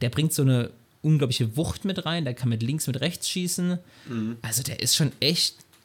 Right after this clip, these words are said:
Speaker 2: Der ist einfach
Speaker 1: ein
Speaker 2: eine Maschine.
Speaker 1: brutal guter Spieler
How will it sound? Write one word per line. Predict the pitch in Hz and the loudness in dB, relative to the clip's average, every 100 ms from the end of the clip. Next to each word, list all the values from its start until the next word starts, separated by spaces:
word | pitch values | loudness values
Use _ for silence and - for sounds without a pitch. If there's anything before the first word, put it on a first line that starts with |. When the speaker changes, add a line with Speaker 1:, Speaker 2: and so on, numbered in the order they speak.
| - | -18
Speaker 2:
Der | - | -4
ist | |
einfach | 113 120 | 0 0
Speaker 1:
ein | 113 | 0
Speaker 2:
eine | 110 | 0
Maschine. | 120 123 | -2 -2
Speaker 1:
brutal | 120 104 120 139 160 180 - - | -4 -2 0 2 0 -2 -6 -6
guter | 151 160 147 | -4 0 0
Spieler | - - 143 127 120 131 | -2 -2 -2 0 0 -2